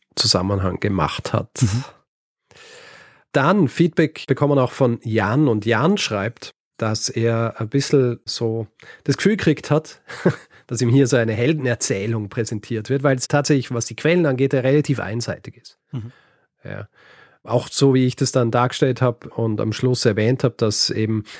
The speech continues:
Speaker 1: von deutscher Seite, also in den Lageberichten der Wehrmacht, hier wenig Hinweise waren. Was ich nicht erwähnt habe in dieser Folge ist, es hat tatsächlich am Schluss auch einen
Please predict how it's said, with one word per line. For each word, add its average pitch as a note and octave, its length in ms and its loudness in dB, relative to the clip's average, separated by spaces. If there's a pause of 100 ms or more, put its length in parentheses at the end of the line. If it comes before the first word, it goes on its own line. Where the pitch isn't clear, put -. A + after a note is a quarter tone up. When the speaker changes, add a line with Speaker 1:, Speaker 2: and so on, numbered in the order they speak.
(180)
Speaker 1:
von G#2+ 400 0
deutscher G#2 320 0
Seite, G#2+ 440 2
also G2+ 160 -2
in G2 120 -2
den G2 160 -8
Lageberichten G#2 920 -2
der F#2+ 360 -6
Wehrmacht, G#2 640 -2
hier G#2 280 -4 (120)
wenig A2 500 -2
Hinweise A#2+ 580 2
waren. A#2 160 2 (760)
Was D3 380 0
ich E3 140 2
nicht F3 220 0
erwähnt C#3 360 2
habe C3+ 100 2
in B2+ 80 0
dieser A#2+ 240 -4
Folge A#2+ 400 -4
ist, A2+ 320 -4
es - 220 -4
hat C#3+ 140 0
tatsächlich C#3 580 0
am A#2+ 100 -2
Schluss C#3+ 400 -2
auch B2+ 200 2
einen A#2 320 -2